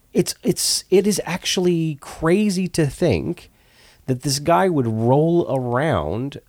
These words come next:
the earth, um, claiming to be God, claiming to be the Son of God, and then at the end of it all, like, be so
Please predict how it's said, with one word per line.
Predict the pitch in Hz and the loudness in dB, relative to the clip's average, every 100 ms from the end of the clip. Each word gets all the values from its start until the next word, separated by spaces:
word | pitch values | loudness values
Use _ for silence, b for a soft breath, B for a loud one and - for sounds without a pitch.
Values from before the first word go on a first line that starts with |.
| _ 127 | _ -6
the | 117 120 | -4 -2
earth, | 131 123 98 156 - - _ _ _ _ _ | 2 2 2 -2 -10 -20 _ _ _ _ _
um, | 113 110 101 98 - _ | 0 2 0 -2 -6 _
claiming | - 151 147 151 139 | -4 0 4 2 2
to | 127 | -2
be | 110 | -2
God, | 101 101 127 185 123 - 143 180 - _ _ _ _ | -6 -4 -2 0 -2 -2 -6 -6 -20 _ _ _ _
claiming | - 143 127 | -2 0 2
to | |
be | 123 | 0
the | 104 | 0
Son | - - 160 | -2 -2 0
of | 190 110 | 0 0
God, | - 50 - 147 - _ _ _ _ _ _ _ _ | -4 -4 -4 -6 -6 _ _ _ _ _ _ _ _
and | - 131 139 | 0 2 4
then | 143 | 2
at | 131 | 2
the | 151 | 0
end | 208 | 2
of | 185 | 4
it | |
all, | 117 98 104 120 - - _ _ _ _ _ _ | 4 4 4 0 -6 -20 _ _ _ _ _ _
like, | 139 123 | 0 2
be | 139 143 | 0 0
so | - 175 156 156 156 | 0 2 4 4 2